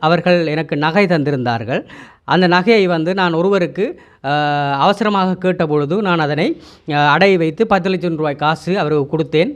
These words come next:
இப்பொழுது அம்மா நகையை கேட்டு விட்டார். அதனாலே வந்து இப்ப அவர் காசு கொடுத்தவர் எங்கேயுமே என்று தெரியல. அதனால வந்து, அஹ், நீங்கள் பொதுமக்கள் எனக்கு ஒரு இருபத்தஞ்சு லட்சம் ரூபாய் அவசரமாக தேவை,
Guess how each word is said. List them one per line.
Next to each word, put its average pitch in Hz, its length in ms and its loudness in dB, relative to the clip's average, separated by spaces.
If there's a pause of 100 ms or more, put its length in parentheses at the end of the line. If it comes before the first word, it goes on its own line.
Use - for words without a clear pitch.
இப்பொழுது 160 340 0
அம்மா 156 280 0
நகையை 147 420 -4
கேட்டு 139 320 -2
விட்டார். 131 420 -4 (340)
அதனாலே 165 440 2
வந்து 147 300 -2
இப்ப 185 160 0
அவர் 165 500 0
காசு 180 340 0
கொடுத்தவர் 165 420 0 (180)
எங்கேயுமே 170 420 2
என்று 151 260 -2
தெரியல. 143 600 -4
அதனால 156 340 0
வந்து, 160 380 -2 (260)
அஹ், 147 260 0
நீங்கள் 175 240 2
பொதுமக்கள் 202 800 0
எனக்கு 175 320 0
ஒரு 165 80 0
இருபத்தஞ்சு 180 360 0
லட்சம் 147 320 -2
ரூபாய் 147 260 0
அவசரமாக 156 520 -2
தேவை, 143 440 -2